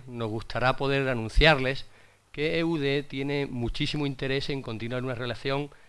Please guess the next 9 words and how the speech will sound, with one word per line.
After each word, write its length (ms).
eh, 580
estable 760
y 100
formal 540
con, 400
eh, 180
Javier 320
Fernández 400
Aguado. 380